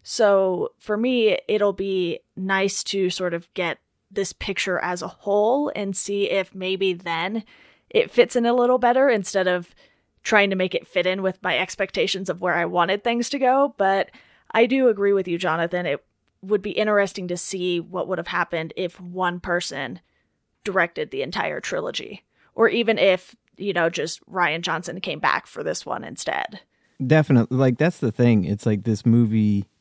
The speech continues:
Speaker 2: and I think, I think as much as different people are reacting to this movie in the, in their own ways. I mean, I,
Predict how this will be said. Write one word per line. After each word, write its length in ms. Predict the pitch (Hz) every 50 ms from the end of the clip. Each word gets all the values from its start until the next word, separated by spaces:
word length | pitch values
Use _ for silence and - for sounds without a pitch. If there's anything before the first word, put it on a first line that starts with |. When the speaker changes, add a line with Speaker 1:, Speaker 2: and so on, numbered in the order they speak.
| _ _ -
Speaker 2:
and 160 | 113 107 107
I 80 | 107
think, 380 | 101 - 127 117 117 107 - - - _ _ _ _ _ _ _ _ -
I 80 | 139 127
think 240 | - 170 160 -
as 180 | 165 151 123 113
much 320 | 117 110 113 117 117 -
as 520 | 117 107 107 104 104 101 98 - - - - _ _ _ _ _ _ _ _ _ _ _ _ _ - 131 110 -
different 300 | 135 131 - 127 120 110
people 220 | 131 123 113 123 117
are 100 | 117 113
reacting 440 | 107 110 104 101 107 107 - 117 107
to 60 | 101
this 180 | 101 98 -
movie 320 | - 110 104 98 98 101 98
in 120 | 101 104
the, 120 | 104 95 -
in 100 | 117 110
their 180 | 107 104 104
own 120 | 104 104 98
ways. 220 | 107 107 104 92
I 40 | 104
mean, 120 | 98 104
I, 220 | 104 92 92 120